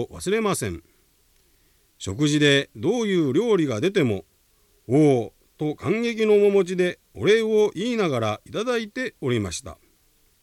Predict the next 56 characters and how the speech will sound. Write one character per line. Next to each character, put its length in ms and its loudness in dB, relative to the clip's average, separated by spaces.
亡 140 -6
く 80 0
な 140 2
る 280 2
前 360 0
の 140 0
年 220 -6
の 160 0
夏、 320 -8
父 240 0
の 220 2
ト 160 -4
イ 100 0
レ 80 4
の 140 2
世 100 -4
話 160 0
を 180 0
終 160 -2
え 40 -4
た 320 -4
私 440 -6
の 120 -2
妻 260 -6
が、 160 -10
父 220 0
に 240 2
ズ 120 -12
ボ 80 0
ン 220 2
を 80 2
履 40 -2
か 160 -4
せ 80 -12
て 140 0
い 60 0
た 120 -6
時 220 -6
の 140 0
こ 100 -4
と 100 -6
で 140 -12
す。 200 -14
何 220 2
か 260 -2
父 200 -2
の 220 0
足 240 -8
が 220 -2
震 260 -6
え 80 0
て 160 0
い 60 -4
る 100 0
の 140 2
で、 160 -10